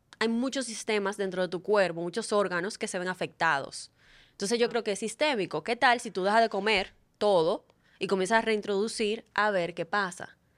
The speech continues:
Speaker 1: Y yo de, inmediatamente yo cambié. Yo hablaba más.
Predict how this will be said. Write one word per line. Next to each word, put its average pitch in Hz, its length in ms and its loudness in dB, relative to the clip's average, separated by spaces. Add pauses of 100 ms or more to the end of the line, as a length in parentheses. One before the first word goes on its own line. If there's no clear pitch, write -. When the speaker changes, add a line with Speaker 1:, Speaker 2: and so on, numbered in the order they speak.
(400)
Speaker 1:
Y 226 360 0
yo 202 140 2
de, 208 240 4
inmediatamente 202 880 0
yo 170 280 -2 (200)
cambié. 170 380 -2 (640)
Yo 180 160 2
hablaba 160 380 4
más. 240 600 2